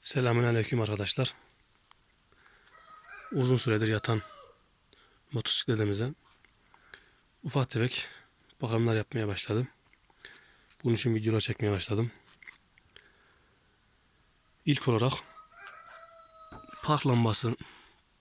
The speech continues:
yanmıyor. Şöyle bir park lambası aldım.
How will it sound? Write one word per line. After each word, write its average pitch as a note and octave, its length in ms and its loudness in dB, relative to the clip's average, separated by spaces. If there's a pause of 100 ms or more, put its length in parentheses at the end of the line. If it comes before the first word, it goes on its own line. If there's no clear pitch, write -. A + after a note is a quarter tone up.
(760)
yanmıyor. A2 500 2 (2500)
Şöyle A2 400 0
bir A2 180 0 (1500)
park A2 200 -2
lambası G2+ 340 0
aldım. G2 260 -2